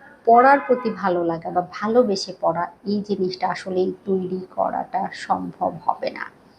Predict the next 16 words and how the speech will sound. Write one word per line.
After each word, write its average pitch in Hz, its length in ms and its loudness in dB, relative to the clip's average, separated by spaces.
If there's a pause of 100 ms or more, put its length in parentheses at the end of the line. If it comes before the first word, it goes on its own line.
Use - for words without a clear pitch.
(480)
আমি 190 180 4
বেশ 196 220 2
কিছু 214 280 -12
পয়েন্ট 208 300 0
বলবো, 226 200 2
এই 262 160 4
পয়েন্টগুলো 196 480 4
মেনে 196 260 2
চলার 202 280 -2 (100)
চেষ্টা 220 260 -6
করবেন। 214 320 -4
যখন 202 320 0
বাচ্চা 196 320 -2
ছোট, 240 280 0
পড়াশোনা 196 560 2
শিখছে, 247 600 -2